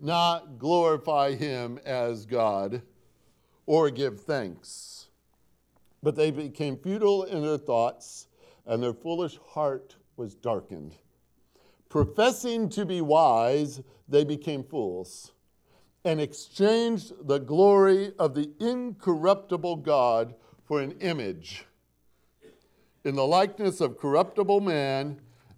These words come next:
and of birds and four-footed animals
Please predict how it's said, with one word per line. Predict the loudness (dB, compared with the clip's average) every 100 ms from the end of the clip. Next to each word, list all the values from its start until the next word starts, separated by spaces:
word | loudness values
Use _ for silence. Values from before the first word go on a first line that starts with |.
| -8
and | -2
of | -2 -2 2
birds | 4 6 4 0 -8 -20 _ _ -10
and | -10 -4
four-footed | 0 0 0 -2 -2 -2
animals | -4 -4 -4 -2 -4 -8